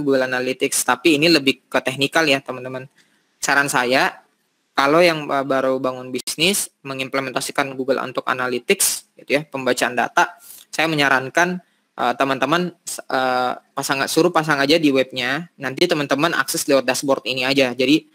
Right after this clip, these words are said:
teman-teman cukup membaca data doang saja. Gitu. Jadi, eh, nggak perlu pusing,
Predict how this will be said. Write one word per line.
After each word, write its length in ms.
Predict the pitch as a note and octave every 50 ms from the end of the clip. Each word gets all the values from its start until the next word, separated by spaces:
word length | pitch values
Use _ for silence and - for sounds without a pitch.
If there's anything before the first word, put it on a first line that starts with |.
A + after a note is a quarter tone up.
| _ _ -
teman-teman 400 | C3 C3 B2 A#2+ C#3 D3 E3 E3
cukup 240 | - C#3 - E3+ E3+
membaca 400 | D3+ C3+ C3 B2+ B2 - C3+ B2+
data 200 | B2+ A#2+ - C3 C3
doang 260 | C3 C3 C3 C3 C3 -
saja. 240 | C3 B2+ B2 B2+ A#2+ - _ _ _ _ _ _ _ _ _ _ _ _ _ _ _
Gitu. 100 | - A#2 A#2+
Jadi, 180 | B2 B2 C#3+ D3+ - - _ _ _ _
eh, 280 | - B1 A#1+ - C3 -
nggak 220 | B2 A#2+ B2 - -
perlu 180 | C3+ C#3 C3+
pusing, 400 | - D3 C#3+ - D#3 C#3+ - D3